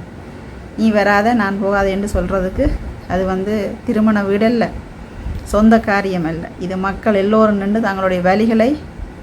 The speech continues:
உலகத்துக்கு எடுத்து செல்லக்கூடிய, எடுத்து சொல்லக்கூடிய ஒரு போராட்டம்.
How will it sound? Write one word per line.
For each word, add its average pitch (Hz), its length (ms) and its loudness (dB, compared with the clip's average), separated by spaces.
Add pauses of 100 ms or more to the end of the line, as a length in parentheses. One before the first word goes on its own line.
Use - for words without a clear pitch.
உலகத்துக்கு 202 560 -2
எடுத்து 202 240 -2
செல்லக்கூடிய, 185 640 -2 (580)
எடுத்து 185 240 -6
சொல்லக்கூடிய 220 760 2 (1300)
ஒரு 185 140 -2
போராட்டம். 170 480 -4